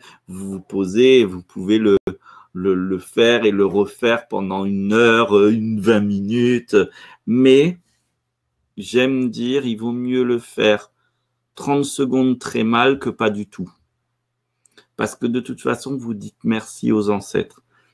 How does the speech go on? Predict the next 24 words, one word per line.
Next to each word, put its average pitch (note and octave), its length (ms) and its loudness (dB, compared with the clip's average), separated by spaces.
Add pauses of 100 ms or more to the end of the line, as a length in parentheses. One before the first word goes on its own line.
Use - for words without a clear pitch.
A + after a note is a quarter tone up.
(640)
Et G#2+ 140 2
même B2+ 220 4
si C3+ 180 -6
vous A2 100 -4
n'êtes G#2+ 200 0
pas B2 120 0
très A2+ 320 -2
en G2+ 140 -2
forme, B2+ 600 -2 (1300)
ben, A2+ 160 2
c'est C3 200 0
comme C3+ 220 2
quand C3+ 240 -2
on - 20 -2
se - 160 -10
réveille A#2 420 2
un A2 100 2
peu B2 180 -4
mal B2 280 4
luné, A2+ 480 2
même B2 220 0
si B2+ 200 -4
on A#2 160 2
dit, G#2+ 300 -2